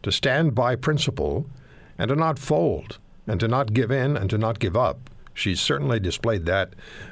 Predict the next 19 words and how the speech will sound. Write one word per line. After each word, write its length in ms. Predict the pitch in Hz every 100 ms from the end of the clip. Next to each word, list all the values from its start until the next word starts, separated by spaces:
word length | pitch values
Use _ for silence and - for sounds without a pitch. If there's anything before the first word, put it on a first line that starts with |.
| -
far 400 | - - 131 170
more, 380 | 143 101 78 113
uh, 420 | 92 87 67 69 - 508 - - - - - 523 233 151
directly 680 | 110 92 - - 65 69 - - - - - - -
than 160 | 95 110
the 60 |
Prime 280 | 117 135 127
Minister 340 | 127 117 - 117
of 120 | 107
Canada. 460 | 151 165 135 76 - - - - - 160
Th-, 180 | 202
there's, 360 | - - 202 -
there's 340 | 131 127 214 226
also 240 | 254 254
been 160 | 214 175
talk 260 | 185 165
about 200 | 165 143
a 40 | 135
possible 640 | - 185 190 151 147 127